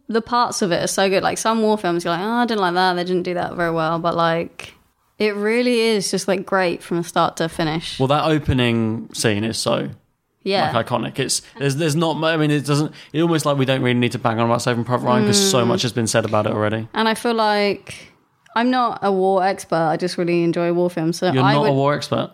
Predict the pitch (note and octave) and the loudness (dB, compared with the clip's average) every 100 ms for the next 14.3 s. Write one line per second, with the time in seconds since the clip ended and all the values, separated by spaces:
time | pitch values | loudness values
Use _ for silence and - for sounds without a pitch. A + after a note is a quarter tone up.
0 | - G3+ F#3 F3+ F3 A3 A#3 A3 - B3 | -2 0 2 0 0 0 0 0 0 2
1 | B3 G#3 F#3 F3 F3 E3 - F3+ F3 - | 2 2 2 2 2 0 0 0 0 -4
2 | - _ _ _ _ F#3+ F#3+ F#3 D#3+ E3+ | -12 _ _ _ _ 0 2 2 2 2
3 | D#3+ F3 D#3+ D3+ - - - E3+ - D3+ | 0 0 -4 -4 -10 -12 -2 0 2 0
4 | D3+ - - - - F3+ F3+ F3 E3+ E3+ | 0 -4 -4 -6 -6 -2 0 0 0 0
5 | E3+ E3 D#3+ F3 - _ F#3 F3 F3 F3 | 0 0 0 -2 -6 _ 0 2 2 0
6 | E3+ E3 F#3+ A3 - - - - F#3 F3+ | 0 2 0 -2 -10 -8 -8 -6 -4 0
7 | G#3+ G3+ F#3 F#3+ F#3+ F#3+ C#3 B2+ C3 C3 | 2 2 2 2 4 2 2 2 2 2
8 | C#3+ A#2 A#2+ A#2+ B2 A#2+ A2+ A2 G#2+ - | 0 0 0 2 0 2 0 -2 -4 -2
9 | - - G3+ G3 F#3+ F3+ F3 F#3 A2+ B2 | -4 -2 0 2 2 2 2 2 2 0
10 | A2+ A#2 A2+ A2+ G#2+ G#2+ A2 - - _ | 2 0 2 0 0 0 0 -2 -8 _
11 | _ _ - D3 C3 G3 D3 - - D#3+ | _ _ -4 0 0 2 0 0 0 2
12 | A#2+ A#2 C3 E3+ C3 A#2 A2 F3+ - - | 0 2 2 4 2 2 2 0 -4 -10
13 | - - - A2+ A2+ - - _ - G3 | -16 -12 -2 0 0 -6 -16 _ -4 0
14 | F#3+ F3 F3 | 2 2 0